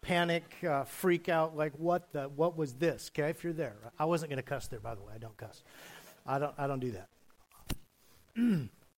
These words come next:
Here's, here's the take home. What's, here's the main idea. I had to save it for the end, 'cause if I told you early, I'd have lost you. Here's the take home. This is what I want you to talk about at brunch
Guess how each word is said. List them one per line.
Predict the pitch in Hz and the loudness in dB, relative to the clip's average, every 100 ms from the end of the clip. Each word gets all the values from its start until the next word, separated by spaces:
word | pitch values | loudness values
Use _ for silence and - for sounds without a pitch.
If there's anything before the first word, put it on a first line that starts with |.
| _ _ _ _ _ _ - | _ _ _ _ _ _ -4
Here's, | 160 226 - | 0 0 0
here's | 208 240 | 0 0
the | 262 | -2
take | - 254 262 | -2 -2 -2
home. | - 190 190 | -4 -6 -6
What's, | 160 196 - | -6 -8 -6
here's | 147 226 | -4 -2
the | 202 | 0
main | 208 202 | 0 0
idea. | 175 160 | 0 0
I | |
had | 151 208 | 0 -2
to | - | -4
save | - 202 | -2 -4
it | 185 | -4
for | - | -10
the | 156 165 | -4 -2
end, | 190 190 | 0 -4
'cause | 165 139 | -6 -10
if | 147 - | -10 -12
I | |
told | 135 196 208 | -8 -6 -6
you | 165 | -8
early, | 165 156 156 143 | -8 -8 -6 -6
I'd | 131 | -6
have | 120 | -8
lost | 123 117 - | -10 -10 -16
you. | - _ _ _ | -20 _ _ _
Here's | 156 - | -6 -6
the | |
take | 226 233 220 | -4 -4 -4
home. | 160 160 - - _ _ _ 160 | -6 -8 -14 -20 _ _ _ -4
This | 156 | -4
is | 226 - | -4 0
what | 214 | 0
I | |
want | 202 208 | 0 -2
you | 208 | -4
to | 170 | -4
talk | 196 208 190 | -4 -2 -2
about | 160 165 | -2 -2
at | 156 | -2
brunch | 147 165 180 - | -4 -4 -4 -10